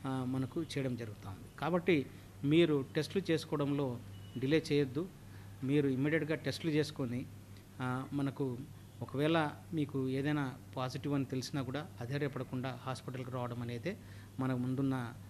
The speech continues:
మార్గము. రెండవది, మీరు నిర్లక్ష్యం వహించొద్దు. మన మిత్రులే కదా, మన ఆఫీస్ స్టాఫే కదా, మన బంధువులే కదా అనేది ఆ, మ-, మ-, మరి కారణం చేతను, ఆ నిర్లక్ష్యం చేత,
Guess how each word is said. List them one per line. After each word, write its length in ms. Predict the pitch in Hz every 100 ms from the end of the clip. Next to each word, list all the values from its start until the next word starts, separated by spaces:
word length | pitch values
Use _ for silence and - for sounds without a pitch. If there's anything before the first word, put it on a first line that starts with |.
| - 123
మార్గము. 440 | 131 123 127 196 - - -
రెండవది, 680 | 139 185 196 185 175 127 - - - - 143
మీరు 320 | 175 160 135
నిర్లక్ష్యం 500 | 139 160 185 - 170
వహించొద్దు. 500 | 143 131 123 107 110 - - - -
మన 160 | 127 139
మిత్రులే 400 | 151 147 156 151
కదా, 300 | 139 139 147 - -
మన 180 | 131 131
ఆఫీస్ 460 | 135 135 131 143 -
స్టాఫే 340 | 139 131 139
కదా, 280 | 123 120 139 - - - -
మన 100 | 131
బంధువులే 420 | 123 135 151 143
కదా 280 | 127 127 135 - - - -
అనేది 500 | 143 156 156 147 127 - - - -
ఆ, 280 | 139 147 143
మ-, 120 | 147 139 139 131 127
మ-, 480 | 131 131 127 -
మరి 200 | 143 143
కారణం 460 | 131 - 143 156 151 147
చేతను, 380 | 139 143 139 139 131
ఆ 340 | 135 139 131 123
నిర్లక్ష్యం 480 | 139 139 156 - 151
చేత, 380 | 139 113 127